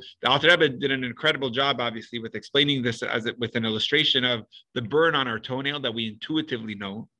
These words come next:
Similarly, God, who is the source of all existence, knows everything that is happening. And also we said, like, the power of, of knowledge that God has, it's all one.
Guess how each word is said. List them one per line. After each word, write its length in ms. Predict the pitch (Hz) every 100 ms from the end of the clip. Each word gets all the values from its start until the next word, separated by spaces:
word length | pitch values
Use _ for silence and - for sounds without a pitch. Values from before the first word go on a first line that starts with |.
| - - - _
Similarly, 580 | - 196 208 180 147 127
God, 340 | 143 175 160
who 180 | 135 127
is 180 | 127 113
the 120 | 117
source 340 | - 185 185
of 100 | 131
all 140 | 139 151
existence, 580 | 143 202 202 160 147 - - -
knows 360 | 147 196 180 156
everything 300 | 156 170 170
that 120 | 170
is 80 | 170
happening. 380 | 180 165 135 - _ _ _ _ - - -
And 100 | -
also 280 | 156 175 160
we 100 | 143
said, 320 | 139 160 156
like, 180 | 131 110
the 120 | 120
power 480 | 98 143 151 147 127
of, 100 | 113 - 120
of 160 | 107
knowledge 640 | 113 127 127 160 170 - _ -
that 160 | 127 123
God 220 | 127 120
has, 420 | 123 131 175 - _ -
it's 140 | -
all 240 | 160 165 165
one. 300 | 175 196